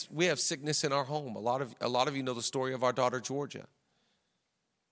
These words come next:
And people say, "How could God allow something like that?"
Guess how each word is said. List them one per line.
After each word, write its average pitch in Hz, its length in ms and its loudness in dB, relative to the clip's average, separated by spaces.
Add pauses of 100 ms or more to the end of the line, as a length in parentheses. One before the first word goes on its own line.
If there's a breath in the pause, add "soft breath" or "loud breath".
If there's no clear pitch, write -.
(260)
And 113 80 -16
people 143 140 -2
say, 139 200 0
"How 165 240 2
could 151 240 -4
God 165 300 4
allow 139 460 4
something 131 500 0
like 123 240 -6
that?" - 460 -6